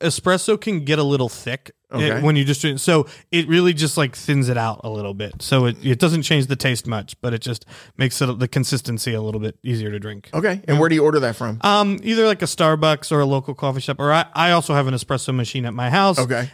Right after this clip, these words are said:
Speaker 1: And Frank Capello, who is, um, our tech director here, also has an espresso machine, and he loves to bring me new, you know, espresso blends that he buys. Yeah,
Speaker 2: Awesome.
Speaker 1: so, yeah,
Speaker 2: All
Speaker 1: so
Speaker 2: right.
Speaker 1: it's
Speaker 2: Good
Speaker 1: an,
Speaker 2: for you.
Speaker 1: I get a
Speaker 2: Okay.
Speaker 1: hand-delivered coffee every
Speaker 2: All
Speaker 1: once in
Speaker 2: right.
Speaker 1: a while.
Speaker 2: All
Speaker 1: Yeah.
Speaker 2: right. That's great.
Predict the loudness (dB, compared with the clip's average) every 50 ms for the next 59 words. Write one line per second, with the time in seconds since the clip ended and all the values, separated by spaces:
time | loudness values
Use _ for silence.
0 | _ -4 -2 0 0 -2 -2 -2 0 0 0 0 0 -4 -2 0 2 2 4 4
1 | 4 2 2 2 2 2 2 0 -2 -2 -2 0 0 0 0 -2 -4 -4 -4 -4
2 | -4 -4 -2 -4 -4 -4 -4 -6 -6 -6 -4 -4 -2 -4 -4 -6 -4 _ 0 0
3 | 2 2 0 0 0 0 0 -2 -4 -4 -4 -4 -4 -4 -4 -4 -4 -4 -2 -2
4 | -2 0 -2 -4 -6 -14 -20 -14 -6 -2 0 2 4 4 4 4 4 2 2 -2
5 | -4 -2 0 2 2 2 2 2 2 0 0 0 -2 0 0 0 2 2 2 0
6 | 0 -2 -4 -6 -8 -8 -6 -4 -2 -2 -2 -2 -4 -6 -4 -2 -2 -2 -2 -2
7 | -4 -4 -4 -4 -4 -2 -2 -2 -4 -4 -6 -6 -8 -8 -6 -8 -6 -6 -6 -6
8 | -2 0 2 4 4 4 2 2 2 2 2 2 2 0 2 2 0 0 0 0
9 | 0 0 -2 -2 -2 -4 -4 -4 -6 -6 -4 -4 -2 -2 0 2 2 2 2 2
10 | 2 2 2 2 0 0 0 0 0 0 0 -2 -4 -6 -10 -4 -2 0 0 0
11 | -2 -4 -6 -4 -2 0 0 2 0 0 0 -2 -2 -2 -2 -2 -2 -4 -2 -2
12 | -2 -2 0 -2 -2 -4 -4 -4 -4 -4 -2 -2 -4